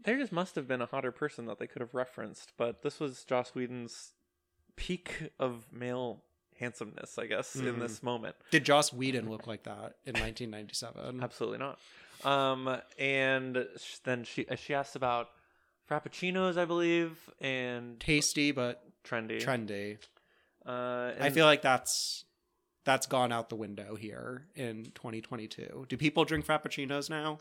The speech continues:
Speaker 1: I don't think so.
Speaker 2: Do they still make those?
Speaker 1: Yes.
Speaker 2: Okay.
Speaker 1: Uh, and so, yeah, Buffy got to skip the written exam because she's from L A. That, like, this, that kind of,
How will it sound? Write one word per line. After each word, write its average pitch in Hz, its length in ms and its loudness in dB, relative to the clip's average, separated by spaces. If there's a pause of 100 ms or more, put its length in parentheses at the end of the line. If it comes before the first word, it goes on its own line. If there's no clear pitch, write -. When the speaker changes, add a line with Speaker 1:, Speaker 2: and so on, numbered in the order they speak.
(120)
Speaker 1:
I 180 60 -10
don't 262 160 -6
think 131 180 -4
so. 113 360 2 (400)
Speaker 2:
Do 147 80 2
they 151 100 6
still 175 200 2
make 127 220 -2
those? 196 460 -6 (340)
Speaker 1:
Yes. - 520 -8 (120)
Speaker 2:
Okay. 107 220 -6 (760)
Speaker 1:
Uh, 120 540 2 (460)
and 123 580 2
so, - 120 0
yeah, 120 120 8
Buffy 127 280 4
got 156 160 4
to 147 80 -4
skip - 260 -2
the 156 80 2
written 175 320 2
exam 160 360 2
because 151 260 0
she's 135 180 -4
from 143 160 -2
L 143 200 4
A. 139 280 6
That, 196 160 2
like, 185 180 2
this, 247 140 4
that 262 180 6
kind 285 160 0
of, 254 80 -4